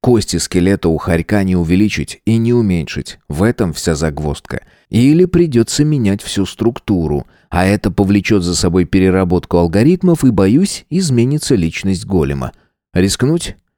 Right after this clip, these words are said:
Нет, пока не стоит в горячке принимать решение. Когда все взвешу, то и переговорю с Жейдером. Совсем недавно переоценил свои возможности, и из этого урока необходимо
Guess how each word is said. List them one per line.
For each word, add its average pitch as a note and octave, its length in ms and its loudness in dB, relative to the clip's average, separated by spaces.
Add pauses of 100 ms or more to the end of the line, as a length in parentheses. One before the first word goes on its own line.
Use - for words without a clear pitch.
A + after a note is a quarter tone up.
(320)
Нет, A#2+ 460 0 (240)
пока G2+ 320 -2
не D3 120 -2
стоит F#2+ 460 0
в D2 100 -12
горячке G#2 480 0
принимать F2+ 420 0
решение. C#2 640 -4 (260)
Когда A2+ 380 0
все - 240 -2
взвешу, F2 680 -2 (100)
то F3+ 100 2
и G3+ 100 2
переговорю C#3 760 0 (140)
с G#2 60 0
Жейдером. E2 800 -2 (320)
Совсем A#2+ 500 0
недавно F#2+ 560 0
переоценил F#2 600 0
свои E2+ 260 0
возможности, F2+ 960 -4
и C3+ 160 4
из E3+ 160 4
этого F#3 260 2
урока F#2 400 2
необходимо D#2 680 -2